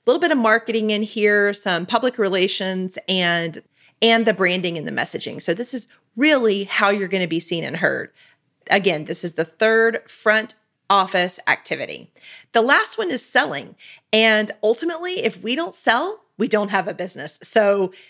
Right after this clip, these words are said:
that is the last of the front office activities. This is where, this is the C E O zone.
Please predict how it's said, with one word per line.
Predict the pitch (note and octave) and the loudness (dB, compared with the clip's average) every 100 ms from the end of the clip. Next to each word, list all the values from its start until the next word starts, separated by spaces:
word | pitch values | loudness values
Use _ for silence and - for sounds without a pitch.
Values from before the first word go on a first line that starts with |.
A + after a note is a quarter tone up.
| _ | _
that | A#3 B3+ | 2 2
is | F4 D#4+ | 0 -6
the | B3+ | -4
last | A3 F#3+ F#3 - - | 2 4 2 0 -4
of | F#3+ F#3 | -2 -2
the | F#3+ | -6
front | - F#3 B2+ | -2 -2 0
office | C#3 - - | -4 -4 -6
activities. | - - C3+ C3+ C3+ - - - | -6 -6 -8 -8 -16 -18 -20 -12
This | E3+ B3 F#4 G4 | 0 2 2 -6
is | G4 G3+ | -6 -4
where, | G#3 G#3 G3+ G3 G3 _ _ - | 0 2 2 2 -4 _ _ -2
this | D4+ G4+ | -2 -2
is | |
the | - D#4+ | -4 -6
C | - - | -6 -10
E | - G#3+ - | -8 -8 -2
O | F#3 F3+ F3+ - - | 0 0 0 -4 -10
zone. | E3+ D#3 D#3+ C3+ E2+ - | -8 -2 -2 -2 -10 -18